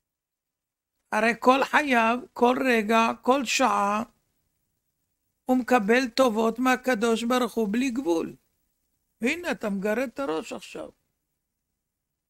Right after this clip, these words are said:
אתה יכול להניע את היד, להגיע לאותו מקום שמגרד, ולגרד, ונהיה לך נחת. ואם כן, איך ייתכן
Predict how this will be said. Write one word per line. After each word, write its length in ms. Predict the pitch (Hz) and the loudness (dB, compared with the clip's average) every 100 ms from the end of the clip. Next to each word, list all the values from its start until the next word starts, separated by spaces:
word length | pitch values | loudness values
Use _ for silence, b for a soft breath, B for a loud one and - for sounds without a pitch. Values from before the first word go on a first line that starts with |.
| _ _ _ _ _ _ _ _ _ _ | _ _ _ _ _ _ _ _ _ _
אתה 100 | 233 | -2
יכול 240 | - 247 | 0 0
להניע 380 | 269 254 269 262 | 0 -2 -2 -4
את 120 | 220 | -6
היד, 500 | 254 226 180 160 165 | -6 -4 -6 -8 -8
להגיע 400 | 190 185 233 247 | -10 -6 -4 -2
לאותו 340 | 262 247 254 | -4 -6 -4
מקום 400 | 254 254 - 247 | -4 -6 -6 -8
שמגרד, 720 | 220 247 226 214 202 165 143 147 | -6 -6 -6 -6 -8 -8 -12 -12
ולגרד, 760 | 175 202 202 240 - - 82 - - _ _ _ _ _ | -12 -10 -6 -6 -6 -10 -10 -14 -20 _ _ _ _ _
ונהיה 300 | 190 196 220 | -14 -8 -8
לך 140 | 233 - | -8 -10
נחת. 720 | 156 180 - - - - _ _ _ _ _ _ _ _ _ _ _ _ _ _ _ _ _ _ _ _ _ _ _ - | -10 -10 -12 -14 -20 -20 _ _ _ _ _ _ _ _ _ _ _ _ _ _ _ _ _ _ _ _ _ _ _ -2
ואם 260 | 233 311 285 | 2 2 4
כן, 200 | 302 311 | 6 6
איך 160 | 320 254 | 6 4
ייתכן 680 | 320 - 285 233 320 320 | 0 4 2 6 8 8